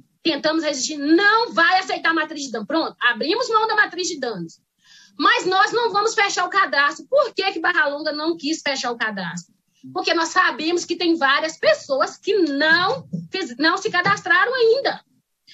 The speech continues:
Não se cadastraram na, na, na, não fizeram cadastro. Aí eu vou contar pra vocês a maior agora. O golpe dos golpes. Que é o Brasil, né?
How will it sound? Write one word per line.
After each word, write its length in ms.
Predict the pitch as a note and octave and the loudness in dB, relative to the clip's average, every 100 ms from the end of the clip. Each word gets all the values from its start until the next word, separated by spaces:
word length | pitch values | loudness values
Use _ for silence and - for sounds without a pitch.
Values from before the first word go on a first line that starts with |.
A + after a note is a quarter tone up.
| - | -4
Não 160 | D4 F4 | 0 0
se 200 | G4 - | -2 -2
cadastraram 640 | E4+ F4 F#4 - C#4+ G4+ F4+ | -2 -2 -2 0 2 2 0
na, 360 | C4 A3+ G#3+ | -2 -4 -4
na, 280 | G#3+ G#3+ G3+ | -4 -4 -2
na, 400 | A3 A3 G3 E3+ - _ - - - | -2 -2 -2 -6 -14 _ -16 -14 -4
não 140 | D4+ | 0
fizeram 280 | A4 G4 F4+ | 2 2 0
cadastro. 680 | G#4+ G4 D4+ C#4+ C#4+ G3+ E3+ _ _ _ - | 2 2 2 0 -2 -12 -14 _ _ _ 0
Aí 280 | E4+ F4 F#4+ | 2 2 0
eu 80 | G4+ | 2
vou 100 | F#4 | 0
contar 240 | F4+ E4 | 0 0
pra 120 | D#4+ D#4+ | 0 0
vocês 320 | D#4 D#4+ C#4+ | 0 0 -2
a 80 | D4+ | 2
maior 400 | D4+ C#4 C4 C#4+ | 0 0 -4 -4
agora. 360 | A#3 F#3+ E3+ - _ | -4 -8 -10 -12 _
O 120 | C#4 B3 | -8 0
golpe 420 | C#4 D#4+ F#4 F4+ | 2 4 2 -2
dos 180 | E4+ G#3 | -6 -4
golpes. 360 | G#3 F#3 - | -4 -4 -8
Que 120 | - F4 | -2 0
é 60 | |
o 40 | G4 | 2
Brasil, 520 | G#4+ F#4+ C#4 A4 A#4 | 2 2 2 0 0
né? 180 | F#4+ | -4